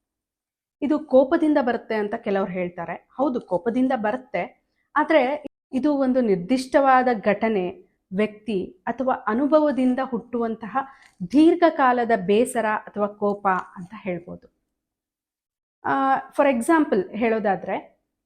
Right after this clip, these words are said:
ಈಗ ನೀವು ಆಫೀಸ್ನಲ್ಲಿ ತುಂಬಾ ಕಷ್ಟಪಟ್ಟು ಕೆಲ್ಸ ಮಾಡ್ತಾ ಇರ್ತೀರಾ, ಆದ್ರೆ ನಿಮ್ಗಿಂತ ಕಡಿಮೆ ಕಷ್ಟಪಟ್ಟು ಕೆಲ್ಸ ಮಾಡುವ ನಿಮ್ಮ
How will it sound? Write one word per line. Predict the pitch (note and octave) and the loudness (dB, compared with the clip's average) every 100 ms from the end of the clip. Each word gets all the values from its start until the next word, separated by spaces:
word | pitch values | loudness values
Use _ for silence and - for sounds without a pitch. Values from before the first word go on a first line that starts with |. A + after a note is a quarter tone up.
| - | -6
ಈಗ | C#4 D#4 | 0 2
ನೀವು | D4 C#4+ C#4+ C#4 | 2 2 2 2
ಆಫೀಸ್ನಲ್ಲಿ | A#3+ D4 D4 C#4+ B3+ B3+ C4+ | 0 -2 -4 -2 0 -2 -4
ತುಂಬಾ | C4 C4 D4+ | -2 0 0
ಕಷ್ಟಪಟ್ಟು | D4 A#3 A#3+ A#3 G#3+ A#3 | -2 -4 -4 -4 -6 -6
ಕೆಲ್ಸ | G3 F#3 G#3 | -6 -4 -4
ಮಾಡ್ತಾ | G3 F3+ F#3 | -6 -4 -4
ಇರ್ತೀರಾ, | F3+ - E3+ - _ _ _ _ _ _ - | -4 -6 -14 -14 _ _ _ _ _ _ 0
ಆದ್ರೆ | D4 D4+ C4+ C4+ | 2 2 0 0
ನಿಮ್ಗಿಂತ | A#3+ D4 D#4+ F4 E4 E4+ | 2 4 4 4 4 2
ಕಡಿಮೆ | E4 B3 A#3 D#4 E4+ | 0 -2 2 2 2
ಕಷ್ಟಪಟ್ಟು | C#4 C4 C4 C4 B3+ B3+ | 0 0 -2 -2 -6 -4
ಕೆಲ್ಸ | A3 G3+ A#3+ | -4 -4 -6
ಮಾಡುವ | A3+ G#3 G#3 A3 - _ _ | -4 -4 -2 -4 -6 _ _
ನಿಮ್ಮ | A#3+ A#3+ | -2 -2